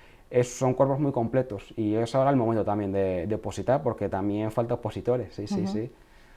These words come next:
Speaker 1: O sea, mm, la,
Speaker 2: ¿Qué
Speaker 1: yo digo que,
Speaker 2: animas?
Speaker 1: bueno, yo digo que a la gente que le gusta el derecho laboral y la parte, la rama social del derecho, que se meta a inspección de trabajo porque, mm, la formación es muy completa. Tienes derecho laboral, tienes seguro social, que nos exigen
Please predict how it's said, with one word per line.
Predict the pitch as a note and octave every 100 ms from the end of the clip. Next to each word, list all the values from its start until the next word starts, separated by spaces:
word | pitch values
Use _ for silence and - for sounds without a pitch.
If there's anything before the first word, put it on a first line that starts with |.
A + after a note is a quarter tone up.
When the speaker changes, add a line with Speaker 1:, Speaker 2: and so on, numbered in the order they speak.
| -
Speaker 1:
O | -
sea, | G#2+ G#2 G#2 G2
mm, | F#2+ F#2 F2+ - - -
la, | A2+ -
Speaker 2:
¿Qué | A2+ A#2
Speaker 1:
yo | C#3
digo | D#3 D#3+
que, | D#3+
Speaker 2:
animas? | D3+
Speaker 1:
bueno, | D#3 C3
yo | B2+ C3+
digo | D3
que |
a | C3
la | B2
gente | C#3 C#3+
que |
le | C#3
gusta | C3 B2 B2+ B2
el | A#2+
derecho | B2 B2
laboral | A#2 A#2 A#2
y |
la | A2 G#2
parte, | A#2+ - A2+
la | A#2
rama | B2+ C#3
social | C3 A#2 B2+
del | A#2+ A#2
derecho, | B2 C3 D#3+ F3 - - - -
que | A#2+
se | A#2+
meta | B2 B2
a |
inspección | B2+ B2+ C3+
de |
trabajo | B2+ B2+ B2 D3+
porque, | C#3+ - B2 A2 A2
mm, | G#2+ G#2 G#2+ G#2+ E2+
la | B2+ A2
formación | A#2 A2 A#2
es | A2+
muy | C3
completa. | A#2 G2 A#2+ C3 A2+ G2+ F#2+
Tienes | B2+ A2+ -
derecho | G#2 G#2+ B2
laboral, | A#2+ B2 B2+ D3 E3 - - - -
tienes | C3+ C3
seguro | - A2+
social, | A2 A2+ D3 D3+
que | A#2
nos | G#2+
exigen | G2 A2+ A2+ B2+ B2+